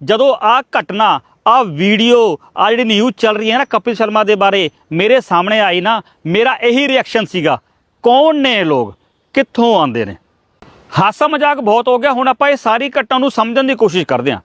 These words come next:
ਕਪਿਲ ਸ਼ਰਮਾ ਦੀ ਇੱਕ ਵੀਡੀਓ ਵਾਇਰਲ ਹੋ ਰਹੀ ਹੈ, ਜਿਸ ਵੀਡੀਓ ਵਿੱਚ ਉਹ ਆਪਣੇ ਕੁਲੀਗ, ਆਪਣੇ ਕੋ ਐਕਟਰ ਚੰਦੂ ਨੂੰ ਕਹਿੰਦਾ ਕਿ "ਜੇ ਤੇਰੇ ਵਰਗਾ ਬੇਟਾ ਹੋਇਆ ਮੇਰਾ, ਤਾਂ ਲੋਕੀ ਕੀ ਕਹਿਣਗੇ? ਬਾਦਸ਼ਾਹ ਅਕਬਰ ਦੇ ਘਰ ਟੋਡਰਮਲ ਪੈਦਾ ਹੋ ਗਿਆ।"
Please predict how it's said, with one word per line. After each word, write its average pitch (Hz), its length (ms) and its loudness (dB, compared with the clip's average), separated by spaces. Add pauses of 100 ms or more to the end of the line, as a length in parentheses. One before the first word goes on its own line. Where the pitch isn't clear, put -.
(500)
ਕਪਿਲ 240 280 0
ਸ਼ਰਮਾ 285 320 0
ਦੀ 285 100 -2
ਇੱਕ 262 160 -2
ਵੀਡੀਓ 202 340 2
ਵਾਇਰਲ 214 240 2
ਹੋ 185 160 0
ਰਹੀ 185 160 -4
ਹੈ, 214 80 -4 (240)
ਜਿਸ 190 240 -2
ਵੀਡੀਓ 208 260 0
ਵਿੱਚ 226 180 -4
ਉਹ 214 200 4
ਆਪਣੇ 220 300 -2
ਕੁਲੀਗ, 202 420 0 (240)
ਆਪਣੇ 185 280 -2
ਕੋ 226 300 2
ਐਕਟਰ 202 400 -4 (300)
ਚੰਦੂ 240 280 -2
ਨੂੰ 254 120 -2
ਕਹਿੰਦਾ 202 300 0
ਕਿ 247 140 -2
"ਜੇ 262 100 2
ਤੇਰੇ 226 280 2
ਵਰਗਾ 233 240 0
ਬੇਟਾ 214 300 0
ਹੋਇਆ 202 200 2
ਮੇਰਾ, 190 320 -2 (220)
ਤਾਂ 196 80 0
ਲੋਕੀ 220 260 0
ਕੀ 220 220 -4
ਕਹਿਣਗੇ? 214 440 -2 (260)
ਬਾਦਸ਼ਾਹ 196 480 0
ਅਕਬਰ 208 260 -4
ਦੇ 220 140 -4
ਘਰ 202 220 -2 (180)
ਟੋਡਰਮਲ 208 380 0
ਪੈਦਾ 190 260 0
ਹੋ 180 140 0
ਗਿਆ।" 175 180 -2